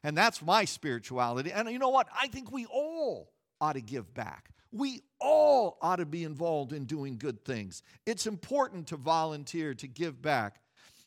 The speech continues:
And it's important. I mean, I, I, I'm thankful for those who volunteer at the animal shelter, take care of God's creatures.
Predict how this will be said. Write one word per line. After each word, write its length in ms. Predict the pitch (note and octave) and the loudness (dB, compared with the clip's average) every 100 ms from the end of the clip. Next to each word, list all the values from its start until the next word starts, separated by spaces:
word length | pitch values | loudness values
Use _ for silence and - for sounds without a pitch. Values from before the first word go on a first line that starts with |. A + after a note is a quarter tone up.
| F#3 | -6
And 80 | |
it's 160 | A3+ G#3 | -4 -4
important. 480 | A3 - B3+ A3+ F3+ | -8 0 0 0 -4
I 40 | |
mean, 200 | F#3+ G3+ - - | -6 -10 -8 -8
I, 120 | D#3+ | -6
I, 340 | D#3 G#3+ - G#3 | -4 -6 -6 -10
I'm 140 | A3 - | -10 -2
thankful 360 | G#3+ A#3+ - G3+ | 0 0 -4 -8
for 140 | G#3 | -4
those 240 | A3+ A#3 | -2 -2
who 80 | F3 | -4
volunteer 600 | F3+ G3+ A3+ A3+ F3+ A#3+ | -2 0 0 -4 -10 -8
at 100 | A3+ | -8
the 140 | F#3+ E3 G3+ | -10 -10 -8
animal 380 | A3+ A#3+ G3 | -6 -8 -10
shelter, 600 | D3+ - E3+ D3+ C#3+ B2+ A2+ - _ | -10 -2 -2 -2 -4 -6 -8 -18 _
take 220 | A3+ A3 | 0 0
care 220 | G#3+ A3 G#3+ | 0 2 2
of 80 | |
God's 360 | F#3 G#3+ G#3+ E3 | 4 4 4 0
creatures. 580 | - A3 A3 - C#3+ | -8 -8 -8 -6 -8